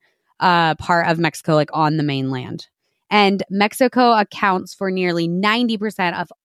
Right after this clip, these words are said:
all shipments of avocados to the United States.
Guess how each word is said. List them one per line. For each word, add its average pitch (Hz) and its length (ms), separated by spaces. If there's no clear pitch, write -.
all 208 240
shipments 175 420
of 170 60
avocados 160 600
to 226 180
the 180 80
United 147 380
States. - 360